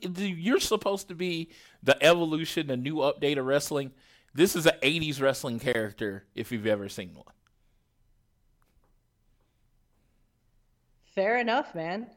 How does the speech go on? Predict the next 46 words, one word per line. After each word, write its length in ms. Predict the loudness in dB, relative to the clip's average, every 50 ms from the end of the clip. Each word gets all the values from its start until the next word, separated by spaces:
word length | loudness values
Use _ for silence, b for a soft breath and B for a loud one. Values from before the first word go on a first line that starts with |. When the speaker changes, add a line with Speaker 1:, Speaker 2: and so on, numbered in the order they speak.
| _ 4
Speaker 1:
Yeah, 140 | 4 6
I 20 | 6
mean, 180 | 6 4 4 4
Speaker 2:
Fair 80 | 6
Speaker 1:
I, 80 | 8 8
I, 240 | 8 6 4 4 2
Speaker 2:
enough. 180 | 4 2 2 4
Speaker 1:
and 160 | 4 4 6 6
that's 160 | 6 6 6
what 80 | 2 0
I 20 |
was 100 | 2 4
like, 220 | 4 4 4 4 0 b b b b b b b b b _ -10
this 180 | -8 -8 -4 0
dude 340 | 0 2 2 2 0 2
has 280 | 4 4 4 4 4 0 -6 _ 4
everything. 540 | 4 4 4 4 0 -4 -4 -6 -10 -10 -8
He 160 | -4 -2 0
has 180 | 0 0 -2
the 100 | -6 -10
look, 420 | -10 -8 -4 0 0 2 0 0 -2
he 140 | -8 -10 -8
has 180 | -10 -10 -12
talent, 360 | -8 -4 -2 -2 -2 -2 -4 -8
he's 80 | -12
a 60 | -14 -18
very 400 | -10 -4 -2 0 0 0 -2 -4
attractive 440 | -4 -4 -4 -4 -4 -6 -10 -12 -8
person. 360 | -8 -8 -8 -8 -10 -14 -14 B B B B
I 60 | -2
know 140 | 0 0 0
people 260 | 0 -4 -8 -10 -8 -6
don't 140 | -6 -4
like 180 | -4 -6 -6 -6
to 100 | -8 -10
think 220 | -8 -8 -8 -4
that 140 | -2 -2 0
has 220 | 0 0 0 -2 -4
anything 400 | -6 -6 -6 -6 -6 -8 -8 -8
to 80 | -8
do 140 | -6 -6 -6
with 160 | -6 -6 -8
anything, 340 | -10 -12 -10 -8 -8 -8 -8
but 160 | -6 -6 -4
it 100 | -4 -4
does. 360 | -6 -8 -10 -12 -14 -18 -20